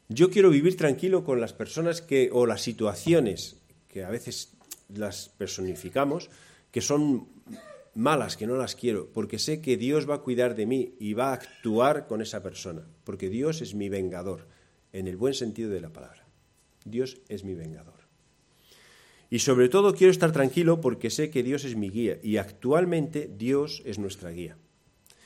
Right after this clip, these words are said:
Y Dios va delante de ti, solo tienes que abrir los ojos y abrir los oídos y abrir un poco tu mente y quitar qui-, bastante de nuestro orgullo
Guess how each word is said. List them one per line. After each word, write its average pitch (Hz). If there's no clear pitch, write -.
Y 101
Dios 123
va 123
delante 127
de 104
ti, 113
solo 123
tienes 135
que -
abrir 117
los 101
ojos 123
y 101
abrir 110
los 123
oídos 101
y 101
abrir 101
un 143
poco 135
tu 104
mente 120
y 113
quitar 156
qui-, 135
bastante 127
de 123
nuestro 113
orgullo 120